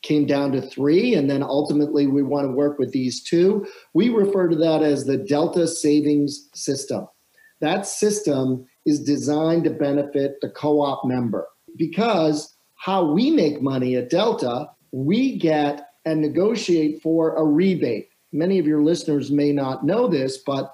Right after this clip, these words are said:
processors give you that initial rate, but unless you use that, they're not gonna become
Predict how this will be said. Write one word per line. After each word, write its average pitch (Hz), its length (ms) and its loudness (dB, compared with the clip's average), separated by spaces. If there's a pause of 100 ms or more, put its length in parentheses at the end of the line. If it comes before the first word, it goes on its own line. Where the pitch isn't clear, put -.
(120)
processors 196 920 -2
give 196 180 0
you 208 140 0
that 156 220 0
initial 147 540 0
rate, 180 440 2 (180)
but 170 140 0
unless 160 520 0
you 190 120 2
use 208 480 2
that, 151 400 -2 (160)
they're 175 320 0
not 220 240 0
gonna 190 360 2 (300)
become 185 720 0